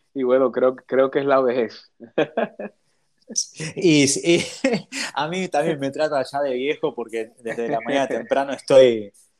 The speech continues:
Speaker 2: eh, estoy levantado y, bueno, haciendo cosas, ¿eh? Así que, bueno, sí, creo que tiene que ver con eso. Igual siempre fue así. <laughs> No soy mucho de quedarme a la noche, más, más a la mañana.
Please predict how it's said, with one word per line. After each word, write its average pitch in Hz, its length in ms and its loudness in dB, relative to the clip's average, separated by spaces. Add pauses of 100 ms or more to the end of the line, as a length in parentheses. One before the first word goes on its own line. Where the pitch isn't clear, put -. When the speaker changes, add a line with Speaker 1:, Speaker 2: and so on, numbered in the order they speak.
(280)
Speaker 2:
eh, 131 460 -4
estoy 151 220 -6
levantado 151 720 0
y, 113 540 -10
bueno, 110 320 -14
haciendo 123 400 -10
cosas, 117 400 -8
¿eh? 127 240 -12
Así - 240 -14
que, 107 680 -6
bueno, 127 260 2 (200)
sí, - 200 -18
creo 208 200 4
que 160 100 6
tiene 160 180 0
que 156 60 2
ver 151 140 0
con 147 120 -2
eso. 135 200 -6
Igual 180 240 2
siempre 151 340 -2
fue 123 140 -4
así. 123 280 -8 (340)
<laughs> - 360 -20
No 156 140 0
soy 156 240 4
mucho 143 280 -4
de 123 120 4
quedarme 131 320 -2
a 120 40 -8
la 123 120 -10
noche, 127 320 -10
más, 120 320 -14
más 131 260 -12
a 117 80 -10
la 107 100 -12
mañana. 110 460 -12